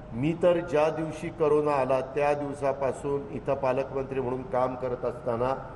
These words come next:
पूर्णपणे सगळ्या खासदार आमदारांना मुभा असती, कुणी मीटिंगच्या वेळेस यावं, चर्चा करावी, त्याच्यामध्ये काय त्यांच्या विधायक सूचना असतील त्या सांगाव्यात.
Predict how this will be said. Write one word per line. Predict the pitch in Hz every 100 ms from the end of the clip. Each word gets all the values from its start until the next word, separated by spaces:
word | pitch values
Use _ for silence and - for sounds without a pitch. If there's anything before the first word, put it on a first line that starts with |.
| - - - - -
पूर्णपणे | 147 165 175 170 160 160 156
सगळ्या | 160 143 147 147
खासदार | 139 127 117 143
आमदारांना | 139 135 135 135 135 135
मुभा | 131 131
असती, | 127 - 143
कुणी | 135 131 131 135 139 - - - -
मीटिंगच्या | 123 143 127 139
वेळेस | 135 135
यावं, | 131 127 139 135
चर्चा | - 127 110 135
करावी, | 123 127 123 120 131
त्याच्यामध्ये | 127 123 117 123 123 123
काय | 123 123 123
त्यांच्या | 123 123 113 127
विधायक | 113 123 123
सूचना | - 113 127 123
असतील | 113 127 113
त्या | 127
सांगाव्यात. | 117 117 110 120 123